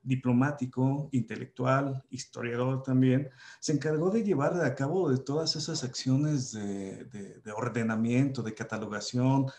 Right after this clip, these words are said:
del, del archivo, del, de los archivos de la Secretaría de Relaciones Exteriores. Básicamente, y como reconocimiento a, a, a don Genaro Estrada,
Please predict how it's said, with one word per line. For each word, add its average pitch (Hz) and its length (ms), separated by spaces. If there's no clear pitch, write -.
del, 113 340
del 117 220
archivo, 123 580
del, 120 320
de 127 100
los 120 200
archivos 120 520
de 107 140
la 104 260
Secretaría 120 460
de 123 60
Relaciones 113 500
Exteriores. 131 560
Básicamente, 160 680
y 127 100
como 113 240
reconocimiento 127 1120
a, 98 540
a, 95 500
a 107 120
don 107 160
Genaro 135 260
Estrada, 123 500